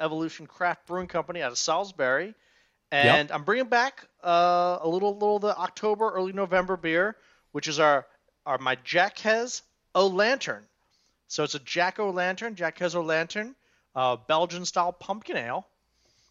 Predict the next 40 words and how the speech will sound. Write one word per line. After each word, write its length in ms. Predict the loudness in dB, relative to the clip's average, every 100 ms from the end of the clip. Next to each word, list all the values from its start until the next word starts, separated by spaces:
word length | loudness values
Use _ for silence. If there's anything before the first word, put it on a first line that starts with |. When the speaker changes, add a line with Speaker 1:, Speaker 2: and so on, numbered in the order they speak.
| -20 -8
Speaker 1:
It's, 240 | -6 -4
uh, 580 | -2 0 0 -2 -4 -10
Speaker 2:
Ooh. 60 | -10
Speaker 1:
six 340 | -6 -6 -6
point 260 | -6 -8 -8
three 160 | -10 -10
percent. 420 | -10 -6 -6 -8 _ _ _ _ -20 _ _ _ _
Uh, 440 | -4 -2 -2 -4 -8 -4
but 180 | -4 -4 -6
the 100 | -6
good 260 | -6 -8
thing 240 | -6 -8 -4
is, 280 | -4 -4 -8
and 160 | -6
I, 60 | -4 -4
actually 240 | -4 -4
I 40 | -2
like 300 | 0 0 -2
it. 100 | -18 _ _ _ _ _ _ -8
Uh, 240 | -6 -4
a 20 | 0
Speaker 2:
Okay. 120 | 0
Speaker 1:
lot, 220 | 0 -4
the 180 | -14 -8
pumpkin 360 | -4 -2 -4
beers 220 | -4 -2 -2
I 80 |
do 160 | -4 -4
like 320 | 0 0 0
normally, 500 | -4 -2 -2 -2 -2
but 420 | -4 -14 0 2
they 100 | 4 2
do 280 | 2 0 -6 -20 -20 _
range 540 | -2 0 2 0 -2 -6
and 160 | -4
vary. 480 | 0 4 4 4 -2 -8 -20 _
This 160 | -2 0
one's 140 | 0
got 160 | 2 2
a 120 | 2